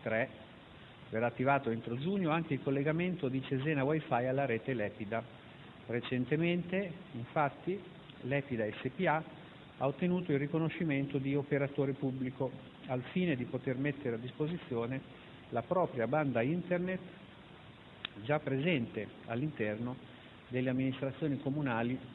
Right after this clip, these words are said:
del territorio emiliano-romagnolo per i servizi di connessione Wi-Fi e connessione gra-, Wi-Fi gratuita. Anche in questo caso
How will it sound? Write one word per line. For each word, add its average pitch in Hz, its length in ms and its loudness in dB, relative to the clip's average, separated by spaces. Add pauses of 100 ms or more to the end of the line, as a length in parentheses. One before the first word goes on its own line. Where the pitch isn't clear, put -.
(140)
del 127 160 0
territorio 131 500 0
emiliano-romagnolo 120 1080 -2
per 127 120 0
i 127 140 -2
servizi 127 400 -2
di 123 80 -6
connessione 123 600 -2
Wi-Fi 120 520 -2
e 123 160 -10
connessione 123 600 -4
gra-, 123 180 -2 (120)
Wi-Fi 123 400 -2
gratuita. 98 640 -6 (1800)
Anche 135 240 2
in 117 60 2
questo 135 240 0
caso 147 480 4